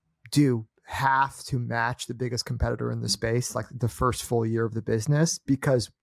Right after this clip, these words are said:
we got, like, really good. And you guys talked to Connor yesterday. We got really good at doing shit that's really hard, right? But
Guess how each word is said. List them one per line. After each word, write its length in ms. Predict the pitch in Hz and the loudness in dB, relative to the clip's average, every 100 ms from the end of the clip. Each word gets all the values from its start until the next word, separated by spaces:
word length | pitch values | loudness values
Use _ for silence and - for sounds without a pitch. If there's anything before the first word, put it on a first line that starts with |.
| _ 120 117 | _ 0 4
we 120 | 175 | 6
got, 280 | 156 135 95 _ - | 6 2 0 _ -6
like, 140 | 113 113 | -6 -6
really 480 | 120 165 220 202 | -2 2 4 4
good. 340 | 160 170 147 120 | 4 6 6 4
And 100 | 135 | 0
you 60 | |
guys 160 | 151 139 | -2 -2
talked 160 | 139 - | -4 -4
to 60 | |
Connor 280 | 135 120 117 | -4 -4 -2
yesterday. 400 | 123 - 117 107 - - - | -4 -4 -6 -8 -10 -16 2
We 80 | 180 | 4
got 200 | 180 117 | 6 4
really 360 | 120 143 196 190 | 0 0 2 2
good 240 | 170 175 | 2 2
at 80 | 147 | 2
doing 240 | 143 143 139 | -2 -4 -4
shit 180 | 143 | -4
that's 220 | - 120 131 | -4 -4 0
really 240 | 147 139 | 0 4
hard, 380 | 131 120 101 104 | 4 2 0 -6
right? 280 | 113 127 - _ _ _ _ _ _ _ _ - | -4 -4 -4 _ _ _ _ _ _ _ _ 4
But 220 | 147 - | 4 4